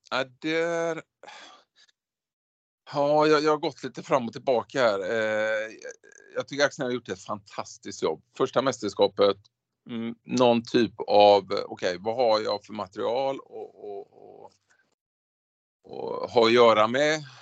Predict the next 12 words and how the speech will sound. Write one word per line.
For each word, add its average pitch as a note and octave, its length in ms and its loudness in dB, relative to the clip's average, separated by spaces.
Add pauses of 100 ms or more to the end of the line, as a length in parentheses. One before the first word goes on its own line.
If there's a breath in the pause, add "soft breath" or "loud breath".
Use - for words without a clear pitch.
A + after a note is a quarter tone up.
(380 soft breath)
Eh, G2+ 220 -8
och, G2+ 640 -4
och G#2 100 -2 (100)
efter - 480 0
det C3 80 2
mästerskapet G2+ 680 -6
i G#2 60 -8
Danmark F#2 440 -2 (280)
så A2+ 120 -12
var G#2+ 220 -4
det G2+ 80 -12
ju, A#2 260 -8